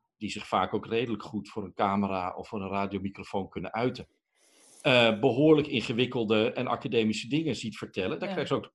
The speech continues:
Speaker 1: kans toe.
Speaker 2: Ja.
Speaker 1: Ehm, zonder dat het meteen ook gekoppeld hoeft te worden aan, aan het fotootje van toen het oorlog was of oliecrisis en hoe ik daar stond in mijn jurkje. En, en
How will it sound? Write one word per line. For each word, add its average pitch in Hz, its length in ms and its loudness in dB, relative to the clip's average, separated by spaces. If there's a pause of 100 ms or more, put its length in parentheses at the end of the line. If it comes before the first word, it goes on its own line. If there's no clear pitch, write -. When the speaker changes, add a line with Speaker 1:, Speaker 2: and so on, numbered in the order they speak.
Speaker 1:
kans 160 200 -6
toe. - 220 -4 (540)
Speaker 2:
Ja. 185 320 -8
Speaker 1:
Ehm, 123 760 6
zonder 147 360 2
dat 107 120 2
het 131 120 -4
meteen 117 300 2
ook 120 140 -4
gekoppeld 127 420 -4
hoeft 123 200 -8
te 131 80 -4
worden 117 500 0 (360)
aan, 120 420 2
aan 123 340 2
het - 160 -12
fotootje 127 520 2
van 123 200 -2
toen 127 140 -4
het 113 140 -6
oorlog 120 360 -2
was 110 320 2
of - 160 -14
oliecrisis 117 760 0
en 123 120 0
hoe 113 140 0
ik 120 80 -6
daar 131 140 2
stond 123 320 -4
in 120 100 -2
mijn 110 120 0
jurkje. 113 460 2
En, 117 300 -6
en 113 360 -4